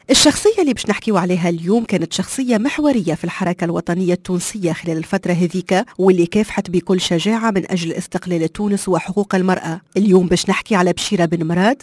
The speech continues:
واللي هي من أبرز التونسيات اللي تصدر اسمهم النضال ضد الاستعمار. خلينا نتعرف على شخصية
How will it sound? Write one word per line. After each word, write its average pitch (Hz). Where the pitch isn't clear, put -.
واللي 196
هي 254
من 220
أبرز 359
التونسيات 190
اللي 170
تصدر -
اسمهم 202
النضال 175
ضد 294
الاستعمار. 165
خلينا 339
نتعرف 233
على 196
شخصية 233